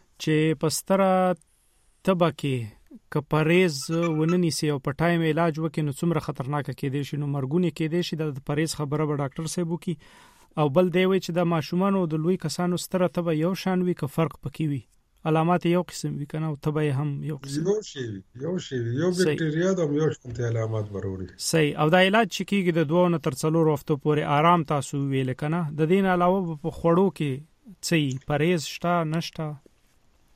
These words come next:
Speaker 2: آ، خوړو کې، آ، ډېر پرهیزونه شته ده کې.
Speaker 1: ښه.
Speaker 2: او هغې ډېر زیات احتیاط پکار دی.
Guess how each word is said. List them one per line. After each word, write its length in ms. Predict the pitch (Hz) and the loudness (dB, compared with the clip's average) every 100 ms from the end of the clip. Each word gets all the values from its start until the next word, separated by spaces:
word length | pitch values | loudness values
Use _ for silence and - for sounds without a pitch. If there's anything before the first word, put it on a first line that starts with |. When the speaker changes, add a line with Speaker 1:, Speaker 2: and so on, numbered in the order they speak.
| _ | _
Speaker 2:
آ، 240 | - 127 127 | -2 0 0
خوړو 340 | - 139 175 180 | 2 4 6 4
کې، 140 | 175 170 | 4 4
آ، 420 | 165 - 143 143 | 2 -2 -4 -2
ډېر 340 | 135 143 165 | 0 2 2
پرهیزونه 560 | - 123 120 107 107 104 | 2 0 0 0 -4 -6
شته 220 | - 101 | -6 -8
ده 140 | 95 | -10
کې. 180 | 90 90 - - - - | -10 -14 -16 -20 -18 -6
Speaker 1:
ښه. 260 | 131 127 - _ _ _ _ _ _ _ _ - | -4 -4 -6 _ _ _ _ _ _ _ _ -12
Speaker 2:
او 400 | 107 104 - 113 | -10 -8 -6 0
هغې 160 | 123 139 | 2 4
ډېر 180 | 131 | 4
زیات 360 | 131 123 131 127 | 2 2 0 0
احتیاط 480 | 110 - 110 104 - | -6 -4 -2 -2 -4
پکار 340 | 87 - 87 | -14 -12 -12
دی. 200 | 85 85 | -12 -14